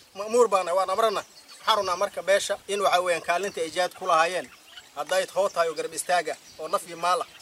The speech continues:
iyo hadday gacan tahay intaba, insha Allahu tacaala, beesha waa u daarmaynaa hadduu Ilaahay raalli ka noqdo. Wiilasheenna dhallinyarada halganka iyo, waxa weeyaan, iyo maanta fahmine, garab aan siina, ayaga aan sii dhaqaajina, insha Allah. Diin iyo dal iyo dad kala ma haraan. Yacni, diin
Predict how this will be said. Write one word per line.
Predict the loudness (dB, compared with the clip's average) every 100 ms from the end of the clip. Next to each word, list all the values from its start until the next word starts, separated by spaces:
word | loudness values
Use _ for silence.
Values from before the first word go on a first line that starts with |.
| -20 -20 -20 -14
iyo | -4
hadday | -4 -4 -6
gacan | -2 -2
tahay | -2 -4
intaba, | 0 0 0 -4
insha | -4 -2
Allahu | -2 -2
tacaala, | 0 0 0 -4 -20 -6
beesha | -4 -4
waa | -8
u |
daarmaynaa | -4 -4 -4 -8
hadduu | -8 -6
Ilaahay | -4 -2
raalli | -2
ka | -4
noqdo. | -6 -6 -8 -14 -20 -20
Wiilasheenna | -14 -8 -8 -4 -2 -4 -6 -6
dhallinyarada | -6 -2 -2 -2 -2 -4 -2
halganka | -2 -2 -8 -6 -8
iyo, | -6 -4
waxa | -2 -2
weeyaan, | -2 0 0 -2 -10 -20 -20 -12
iyo | -10
maanta | -6 -4 -6
fahmine, | -6 -8 -6 -8 -10 -20 -8
garab | -6 -6
aan | -8
siina, | -10 -10 -8
ayaga | -8 -8
aan | -10
sii | -12
dhaqaajina, | -12 -12 -12 -16
insha | -16 -16
Allah. | -16 -20 -20 -14
Diin | -8 -8 -8 -14
iyo | -14 -2
dal | 0 0 -6
iyo | -6
dad | -6 -6
kala | -6 -4
ma | -2
haraan. | -2 -2 -10 -6
Yacni, | -4 -2 -2
diin | -2 -2